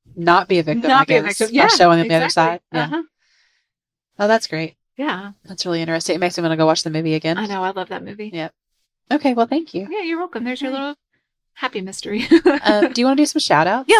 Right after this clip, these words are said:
Speaker 2: let's do it.
Speaker 1: we haven't done any in
Speaker 2: Yeah.
Speaker 1: a very long time.
Speaker 2: <laughs> I'm so good at this. <laughs>
Speaker 1: Uh, somebody asked about it. Uh, it's been several weeks ago now. And I was like, "Oh,
Speaker 2: Oh,
Speaker 1: thanks for the
Speaker 2: whoops.
Speaker 1: reminder."
Speaker 2: Uh, whoops.
Speaker 1: You know,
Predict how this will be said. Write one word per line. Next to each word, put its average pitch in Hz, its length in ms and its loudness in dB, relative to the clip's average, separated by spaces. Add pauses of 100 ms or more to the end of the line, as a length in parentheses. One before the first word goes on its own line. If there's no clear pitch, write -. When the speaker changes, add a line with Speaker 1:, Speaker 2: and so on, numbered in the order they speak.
Speaker 2:
let's 294 160 -2
do 330 120 4
it. 190 180 2
Speaker 1:
we 196 100 -4
haven't 185 240 -4
done 165 140 0
any 196 260 -10
in - 80 -8
Speaker 2:
Yeah. 277 200 -2
Speaker 1:
a 196 40 -18
very 165 280 0
long 170 200 -4
time. 190 280 4 (340)
Speaker 2:
<laughs> 302 420 -2
I'm 233 180 2
so 220 160 2
good 302 120 -4
at 294 180 4
this. - 440 -2
<laughs> - 320 0 (380)
Speaker 1:
Uh, 226 640 2
somebody 196 460 4
asked 170 400 2
about 156 260 4
it. 147 240 2 (220)
Uh, 143 200 -2
it's 160 120 -4
been 165 160 -2
several 151 240 0
weeks 156 200 -4
ago 151 140 0
now. 139 220 4
And 156 80 2
I 156 40 4
was 175 120 0
like, 202 120 2
"Oh, 277 380 4 (300)
Speaker 2:
Oh, 233 260 -2
Speaker 1:
thanks 226 260 2
for 226 120 0
the 214 60 4
Speaker 2:
whoops. 202 40 4
Speaker 1:
reminder." 156 420 0
Speaker 2:
Uh, 226 100 -6 (100)
whoops. - 340 -14 (320)
Speaker 1:
You 220 120 -2
know, 165 340 4